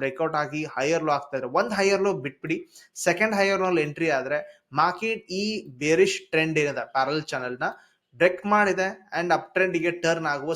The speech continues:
ಸೂಚನೆ ಶೋಕಾಸ್ ಮಾಡ್ತಾ ಇದೆ. ಇದು ಸೂಚನೆ ನಂಬರ್ ಒನ್, ಈಸಿ ಸಿಸ್ಟಮ್. ಓಕೆ, ಇಲ್ಲ ಮಾರ್ಕೆಟ್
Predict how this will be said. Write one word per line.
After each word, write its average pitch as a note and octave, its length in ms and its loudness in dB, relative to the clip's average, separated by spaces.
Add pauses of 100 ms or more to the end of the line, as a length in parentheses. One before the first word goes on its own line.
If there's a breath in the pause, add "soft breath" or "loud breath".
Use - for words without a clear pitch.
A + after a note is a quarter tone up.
ಸೂಚನೆ D#3+ 420 -6
ಶೋಕಾಸ್ C#3 360 -4 (100)
ಮಾಡ್ತಾ C3 380 -4
ಇದೆ. D3+ 120 0 (160)
ಇದು E3 120 0 (240)
ಸೂಚನೆ C#3+ 360 -10
ನಂಬರ್ A#2+ 220 -6 (200)
ಒನ್, F#3 100 0 (380)
ಈಸಿ E3 220 -4 (100)
ಸಿಸ್ಟಮ್. - 300 -10 (500)
ಓಕೆ, - 160 -2 (440 loud breath)
ಇಲ್ಲ G#3 100 6 (200)
ಮಾರ್ಕೆಟ್ G3 300 2